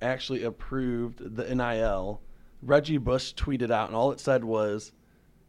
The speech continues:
"Reinstate my Heisman immediately." And I agree with them.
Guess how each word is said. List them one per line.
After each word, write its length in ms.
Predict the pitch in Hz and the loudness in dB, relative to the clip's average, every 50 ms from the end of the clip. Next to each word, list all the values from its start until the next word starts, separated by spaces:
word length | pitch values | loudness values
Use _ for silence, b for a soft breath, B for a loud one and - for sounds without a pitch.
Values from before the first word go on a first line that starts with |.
| _ _ _ _ _ _ - - _ - - | _ _ _ _ _ _ -20 -20 _ -10 -6
"Reinstate 720 | 117 123 143 151 151 147 139 - - 139 131 135 127 - | -2 2 4 4 4 4 2 0 0 2 2 2 0 -2
my 220 | 127 127 120 127 | -2 -2 -2 -2
Heisman 500 | 120 - 113 113 120 123 135 120 123 113 | 0 0 -2 -2 -2 -2 -4 -6 -6 -6
immediately." 720 | 117 123 120 104 107 110 110 110 95 - - 98 90 87 - | -6 -6 -4 -4 -4 -4 -4 -4 -6 -6 -8 -10 -10 -8 -2
And 100 | 135 151 | 0 2
I 140 | 170 190 240 | 4 6 4
agree 340 | 247 185 165 175 185 226 262 | 4 4 2 2 2 2 4
with 220 | 320 381 - - | 2 2 2 0
them. 340 | 170 123 101 90 90 85 | -2 -2 -2 -4 -6 -8